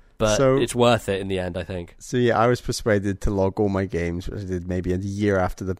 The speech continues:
Speaker 2: we started the podcast, and it, the games in, at that time were basically games from my childhood that I hadn't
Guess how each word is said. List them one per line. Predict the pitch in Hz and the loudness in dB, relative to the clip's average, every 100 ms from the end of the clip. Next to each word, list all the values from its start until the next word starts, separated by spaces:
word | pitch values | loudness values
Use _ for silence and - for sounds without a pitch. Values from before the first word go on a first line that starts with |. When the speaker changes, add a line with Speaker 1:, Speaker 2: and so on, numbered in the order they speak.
| - | -8
Speaker 2:
we | - | -10
started | 101 95 78 98 | -6 -4 -4 -2
the | |
podcast, | - 95 95 - 87 90 - - | 0 0 -2 -6 -6 -6 -8 -4
and | 110 113 113 113 117 117 - - - _ _ _ _ _ - - | 0 2 2 2 0 -2 -4 -12 -16 _ _ _ _ _ -10 -2
it, | 151 - 147 - - | 0 0 -6 -14 0
the | 135 | 2
games | 127 143 170 151 - - | 6 8 8 6 2 0
in, | 139 - | 0 2
at | 135 127 | 2 2
that | 120 - | 0 0
time | - 110 123 143 147 | -2 0 2 0 -2
were | 123 | 0
basically | 113 113 - 110 113 | 2 2 0 -2 -4
games | 104 117 120 117 113 107 | 0 2 4 2 0 0
from | - 101 | 0 2
my | 98 95 | 2 0
childhood | - 110 110 - 98 92 | 2 4 4 2 0 0
that | - | -2
I | 98 | 0
hadn't | 101 101 123 | -2 -2 -6